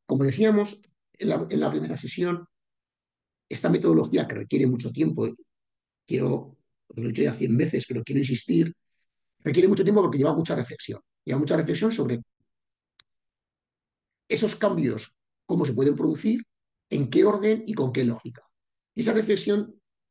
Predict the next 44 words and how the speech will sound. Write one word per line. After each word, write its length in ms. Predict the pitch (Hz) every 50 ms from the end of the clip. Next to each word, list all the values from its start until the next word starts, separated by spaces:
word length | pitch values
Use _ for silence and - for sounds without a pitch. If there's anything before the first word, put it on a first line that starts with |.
| _ _ _
tiene 200 | - 170 165 160
que 60 | -
ser 140 | - 165 170
de 80 | 135 120
dos 200 | 107 - - -
tipos. 260 | - 113 - - -
Una 100 | 208 208
reflexión 360 | 214 208 202 185 - 180 156
externa, 520 | 131 - - - 202 196 185 175 202 - -
que 80 | - 143
es 40 | 143
la 80 | 151
habitual 360 | 117 117 113 - - - -
que 80 | 117 -
hacemos, 480 | - - - - - - - - - _ _ _ _ _ _ _ -
la 100 | - -
reflexión 340 | - - 135 120 - 156 156
que 80 | -
hacemos 220 | - 165 175 180 165
sobre 200 | - - 123 117
el 60 | 117
contexto, 580 | - 113 110 - 160 - - - - - - _ _ _ _ _
sobre 140 | - 123 117
las 100 | 117 -
personas 280 | - - 139 139 135 131
beneficiarias 580 | 147 147 147 - - - 175 196 214 240 220
y 40 | 170
su 100 | - 123
entorno. 380 | 117 117 - - 104 107 - - _ _ _ _ _ _ _ _ _
Y 120 | - 123 120
eso 100 | 143 143
obviamente 320 | 143 139 151 170 170 220
se 80 | - -
tiene 180 | 113 120 123
que 80 | - 113
mantener. 420 | 107 110 110 117 113 95 101 - - _ _ _
Y 80 | - 113
esa 100 | 113 131
reflexión 380 | - 123 139 - - 190 190
es 100 | 190 170
clave. 300 | - - 120 - - - - _ _ _ _ _ _ _ _ _
Y 60 | 117
esa 100 | 113 113
reflexión 680 | 110 110 110 123 117 - - - 214 233 233 - -